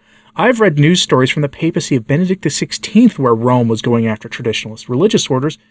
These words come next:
the same way Francis does today. Whether that was being done by Benedict or by the Saint Gallen group and their henchmen in the Roman Curia who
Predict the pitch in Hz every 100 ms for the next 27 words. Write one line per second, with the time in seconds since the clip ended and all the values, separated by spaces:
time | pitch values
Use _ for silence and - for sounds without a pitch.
0 | _ _ 233 - 110 117 143 - 104 -
1 | - - 104 - - 185 117 - _ _
2 | _ _ _ 160 202 214 214 196 196 170
3 | 160 160 165 151 139 139 147 143 147 151
4 | - 151 143 135 113 127 127 120 120 123
5 | 117 - 135 - 135 139 117 110 131 143
6 | 127 - 170 160 131 139 135